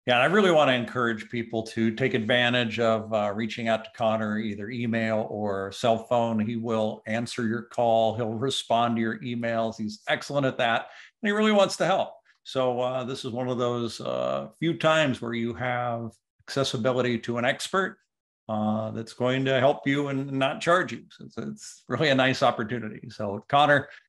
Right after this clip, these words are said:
as usual, you did a fabulous job, uh, giving us this information. I know I feel more comfortable, uh, about looking at any uh, ag tech irrigation or any ag tech, uh, it's similar process, right,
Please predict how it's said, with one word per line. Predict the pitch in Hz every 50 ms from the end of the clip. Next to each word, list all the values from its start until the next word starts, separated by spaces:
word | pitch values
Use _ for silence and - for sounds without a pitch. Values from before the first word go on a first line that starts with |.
| _ _ _
as | 156 147 151 151 151 117 104
usual, | 143 156 156 123 113 143 143 139 139 135
you | 104 131 123
did | 123 127 120
a | 113 - - -
fabulous | 143 120 120 117 123 123 123 123 - -
job, | - - 123 120 117 120 120 120 117 117
uh, | 131 113 113 131 131 123
giving | 117 123 117 123 120
us | 120 110 -
this | 135 117 -
information. | 127 120 113 - 117 117 120 120 120 113 - 120
I | 120 113 113
know | 113 113 -
I | - 110 107
feel | - - 127 127 120 117 123 - - -
more | 117 117 113 107
comfortable, | - - - 131 120 113 - 127 117 107 117 117 113 113 113 117 - - - - _ _ _ _ -
uh, | 101 98 101 104 - -
about | - 107 107 110 117 120 123 123 123 - - _ _
looking | 127 117 - - 120 117 117
at | 120 117 - -
any | 139 156 170 165 139 123 117 120 - _ _ _ _ 123
uh, | 110 104 - -
ag | 110 110 110 110 107
tech | 120 110 104 117
irrigation | 117 110 107 107 117 120 117 113 - 123 117 117
or | 113 107 107 120
any | 131 131 160 170
ag | 165 180 202 190 -
tech, | - 135 113 - - 131
uh, | 127 127 135 139 135 139 - -
it's | 151 143 156 160 135 - - - - - _ _ - - - - - _ _ -
similar | 180 180 156 139 139 131
process, | 110 - 156 160 175 160 - - 131 117 123 113 - -
right, | 113 110 117 131